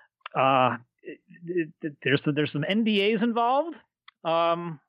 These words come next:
and, uh, you know, hopefully next month, maybe I'll have more news on that. Um, nothing right now, but you can follow me on Twitter in the meantime,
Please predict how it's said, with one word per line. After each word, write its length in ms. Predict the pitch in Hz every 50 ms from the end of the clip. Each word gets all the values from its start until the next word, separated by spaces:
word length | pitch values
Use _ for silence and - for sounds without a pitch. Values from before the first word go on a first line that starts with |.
| _ _ _ _ _ _
and, 380 | - 151 151 151 156 156 156 151
uh, 380 | 160 151 147 151 147 147 147 156 208
you 140 | 214 220 190
know, 80 | 185 175
hopefully 680 | 151 180 180 170 - 185 175 170 170 165 160 160 165 -
next 380 | 185 208 208 170 180 165 - -
month, 280 | 180 180 190 214 208 - - _ _ _ _
maybe 400 | 180 175 180 180 185 208 202 190 165
I'll 140 | 160 165 -
have 140 | 170 170
more 180 | 151 160 160 160
news 280 | 160 156 156 160 160 156
on 160 | 170 170 170
that. 280 | 160 147 147 160 196 - - - - _ _ _ _ _ _ _ _ _ _ _ _ _ _ _ _
Um, 420 | 143 139 143 143 143 147 135 135 131
nothing 400 | 160 160 151 175 180 180 190 - - - _
right 200 | - 180 160 180
now, 220 | 190 151 123 143 160
but 100 | 185 196
you 40 | 190
can 100 | 190 -
follow 200 | - 165 160 170
me 100 | 170 170
on 80 | 139 -
Twitter 380 | - - 190 190 160 156 165 _
in 80 | - 127
the 60 | 113
meantime, 500 | 110 139 175 170 - 113 110 123 135